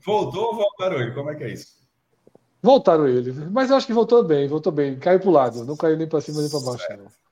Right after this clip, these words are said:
Speaker 2: Não, não sei exatamente não, mas ele até mandou uma mensagem, mas eu tava corrido no dia. Mas, e daqui a pouco, ó, duas da manhã, daqui a pouco chega o professor, viu? O professor tá acordando essa hora lá em Lisboa. Mas, Pedro,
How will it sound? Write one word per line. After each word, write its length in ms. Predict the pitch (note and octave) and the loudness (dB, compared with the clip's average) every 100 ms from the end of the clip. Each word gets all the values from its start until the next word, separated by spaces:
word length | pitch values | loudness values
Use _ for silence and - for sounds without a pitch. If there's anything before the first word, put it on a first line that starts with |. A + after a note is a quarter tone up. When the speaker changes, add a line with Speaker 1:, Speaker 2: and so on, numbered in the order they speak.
| _ _ _ _ _ _ _ _ | _ _ _ _ _ _ _ _
Speaker 2:
Não, 380 | C#3 D3 C#3 B2+ | -2 2 4 4
não 140 | D3 D3 | 2 2
sei 200 | - D3 | 4 4
exatamente 520 | C#3+ C#3+ C#3 C#3 C3+ | 4 2 2 -2 0
não, 120 | C3 | -2
mas 420 | D3 D3 A#2+ - | 2 2 2 -4
ele 140 | D3 E3 | -2 2
até 120 | D#3+ | 4
mandou 200 | G#3 F#3+ F#3+ | 6 6 6
uma 60 | |
mensagem, 260 | D3+ D#3+ D#3+ | 4 2 0
mas 80 | E3 | 0
eu 40 | |
tava 180 | E3 D#3+ | 0 0
corrido 420 | D#3 A#2+ C3 C3 | -2 -2 -2 -4
no 100 | B2+ | -6
dia. 360 | A2+ A#2+ C#3 C#3 _ _ _ _ _ _ _ _ _ _ D3 | -6 -4 -4 -6 _ _ _ _ _ _ _ _ _ _ 0
Mas, 320 | D3 C#3+ C#3+ | 4 4 4
e 80 | G3 | 2
daqui 180 | G#3+ | 4
a 60 | C#4+ | 4
pouco, 220 | B3+ F#3+ | 2 2
ó, 20 | D3+ | 0
duas 280 | E3+ C#4+ | 2 2
da 100 | C#4 | 2
manhã, 260 | C4 G3+ G#3+ | 2 0 0
daqui 160 | A#3+ A#3+ | -4 -6
a 60 | |
pouco 200 | A#3 A3+ | -6 -6
chega 160 | - A3 | -6 -8
o 40 | |
professor, 520 | C4+ A#3+ B3+ F3+ D3+ | -10 -10 -6 -2 -2
viu? 120 | C3+ F#3 | -4 -12
O 60 | - | -8
professor 300 | G3+ F#3+ G#3+ | -6 -4 -2
tá 100 | A3 | -2
acordando 400 | A3 G#3+ D#3 D3+ | 2 4 4 4
essa 200 | D3+ D#3 | 2 2
hora 120 | C3+ | 4
lá 120 | C#3 C3+ | 4 2
em 60 | |
Lisboa. 440 | C3 A#2 A2 G#2 - _ _ _ - | 2 -4 -6 -12 -18 _ _ _ -4
Mas, 1000 | C#3 D3+ B2+ D#3+ D3+ D3+ C3 - - - - - - _ _ _ _ _ _ _ - - _ _ _ _ _ | 2 2 4 6 8 6 4 -2 -14 -20 -20 -20 -20 _ _ _ _ _ _ _ -20 -20 _ _ _ _ _
Pedro, 440 | - G#3+ B2+ A#2 | 4 4 2 -10